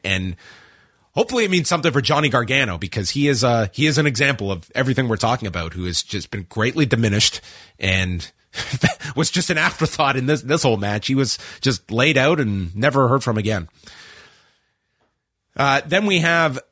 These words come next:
Seth Rollins coming out, uh, getting a reaction here in his home state and a welcome home chant. He says the bloodline has been going after everyone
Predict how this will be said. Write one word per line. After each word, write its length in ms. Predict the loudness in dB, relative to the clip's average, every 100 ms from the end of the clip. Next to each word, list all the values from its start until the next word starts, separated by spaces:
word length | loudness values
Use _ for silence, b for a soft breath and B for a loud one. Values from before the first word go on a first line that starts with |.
| -4
Seth 280 | 0 0 2
Rollins 380 | 4 4 2
coming 280 | 0 -2 -2
out, 160 | -4 -8 _ -8
uh, 160 | -4 -2
getting 260 | 0 0
a 40 | 2
reaction 500 | 2 2 2 0 0
here 160 | 2
in 60 | 2
his 100 | 2
home 180 | 2 2
state 400 | 2 0 -2 -4 -6
and 380 | -2 -2 -2 -4
a 120 | -4
welcome 380 | 0 0 0 2
home 260 | 2 2 2
chant. 380 | 2 2 0 -4 B B
He 120 | -2
says 220 | 0 2
the 80 | 0
bloodline 440 | 0 0 2 2 2
has 120 | 2
been 140 | 2
going 300 | 2 2 2
after 260 | 0 0 0
everyone 420 | 0 2 2 2